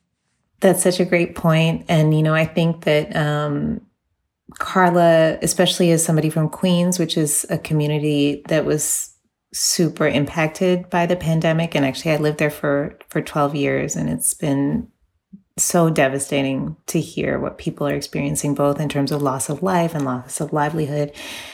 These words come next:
And so Carla talks a little bit about how the, the circle of witnesses has expanded, um, so much in, in this pandemic. So maybe we can hear that clip.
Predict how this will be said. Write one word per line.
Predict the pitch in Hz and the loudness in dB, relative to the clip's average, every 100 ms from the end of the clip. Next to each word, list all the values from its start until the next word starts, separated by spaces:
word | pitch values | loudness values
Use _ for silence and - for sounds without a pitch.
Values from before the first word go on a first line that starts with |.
| - - | -8 2
And | 165 | 4
so | 147 151 | 4 2
Carla | 151 - 151 156 | 0 2 4 4
talks | 151 - 139 - | 0 -2 -2 0
a | |
little | 151 143 | 0 0
bit | 143 143 | 0 0
about | 143 143 143 | 0 -2 -2
how | 165 143 139 139 143 - _ | -2 2 2 2 -2 -8 _
the, | 160 - 143 147 143 - | -4 2 4 4 0 -6
the | - 147 139 | 0 2 2
circle | - 151 147 160 | 2 2 2 2
of | 143 | 2
witnesses | 135 147 156 - 147 139 | 2 0 0 -2 -4 -2
has | 151 143 | -2 -2
expanded, | 135 - 147 139 143 - - - | -2 -2 0 2 0 -2 -4 -6
um, | - 143 139 123 - 190 | -4 -2 0 -2 -2 -2
so | - 156 135 | 0 2 2
much | 131 - - - - | 0 -2 -4 -6 -4
in, | 156 143 - | -2 0 -2
in | - 143 | -2 -2
this | 143 | -2
pandemic. | - 156 143 - - - - | -4 -6 -4 -4 -4 -6 -8
So | - | -6
maybe | 151 143 | -4 -4
we | 165 | -4
can | 165 | -4
hear | 139 160 | -4 -4
that | - - | -8 -10
clip. | 202 202 | -10 -10